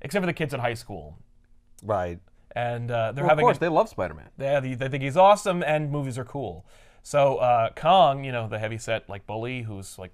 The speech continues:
Speaker 1: got a heart of gold, I guess, kinda,
Speaker 3: <laughs>
Speaker 1: uh, he loves Spider-Man. Uh, that's kind of the ultimate v-, for, you know, Flash Thompson was a big Spider-Man fan, even though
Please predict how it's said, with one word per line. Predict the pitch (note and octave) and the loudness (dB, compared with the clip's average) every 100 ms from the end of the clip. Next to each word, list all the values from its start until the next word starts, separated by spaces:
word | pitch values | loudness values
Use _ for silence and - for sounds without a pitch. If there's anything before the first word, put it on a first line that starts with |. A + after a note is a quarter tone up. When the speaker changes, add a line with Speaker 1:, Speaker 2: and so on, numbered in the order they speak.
| _ - | _ -12
Speaker 1:
got | F2+ | -8
a | F#2 | -6
heart | G2+ | -8
of | G#2 | -6
gold, | C3+ D#3 | -4 -2
I | D#3 | -2
guess, | E3 F3 | -4 -4
kinda, | F#3+ G3 A#3 D#3+ - | -4 -4 -6 -10 -10
Speaker 3:
<laughs> | - - - | -14 -14 -4
Speaker 1:
uh, | A#2+ - - - - - - _ _ | -4 -4 -8 -20 -20 -20 -20 _ _
he | - - G#3 G#3+ E3+ C#3+ C3+ - - - - - | -20 -12 -8 -6 -4 -6 -8 -14 -20 -20 -20 -6
loves | D3 F#3 F3+ | 8 8 8
Spider-Man. | - C#3 A#2+ G#2+ F#2 F2+ F#2+ G2+ - - | 4 2 2 -4 -6 -6 -10 -14 -10 -2
Uh, | C3+ D3+ E3 | 0 0 -2
that's | E3+ E3 | -4 -4
kind | D#3+ D3 | -6 -6
of | |
the | A#2+ | -4
ultimate | A#2+ A#2+ G#2 | -6 -6 -12
v-, | G#2 | -14
for, | - A2 G#2 | -12 -12 -10
you | C3+ | -10
know, | A2+ G#2 A#2+ A2 | -8 -8 -8 -8
Flash | A#2 G#2+ - | -6 -6 -8
Thompson | D3 C#3 C3+ C3+ | -10 -8 -8 -6
was | B2 A#2+ A#2 | -6 -6 -6
a | |
big | A#2 A#2 | -8 -6
Spider-Man | A#2 B2 A#2+ | -4 -4 -6
fan, | A#2 B2 B2 | -10 -6 -4
even | A#2 | -2
though | G#2+ | -2